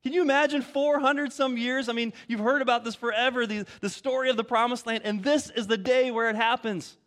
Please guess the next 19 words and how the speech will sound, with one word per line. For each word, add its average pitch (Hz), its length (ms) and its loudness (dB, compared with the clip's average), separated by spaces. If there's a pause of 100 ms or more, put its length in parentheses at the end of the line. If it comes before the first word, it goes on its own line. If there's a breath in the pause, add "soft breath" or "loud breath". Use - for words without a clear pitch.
(880 soft breath)
This 262 180 -2
is 269 120 -10
the 277 100 0
day 262 140 4
you 247 180 0
finally 254 380 -2
go, 240 340 -2
and, 214 160 -4 (160 loud breath)
and 208 80 -6
the 208 60 -4
Bible 240 240 2
tells 233 260 -4
us - 60 -12
there 226 120 -4
were 202 60 -2
six - 480 -10
thousand 226 640 -6
men 214 300 -2
of, 190 260 -2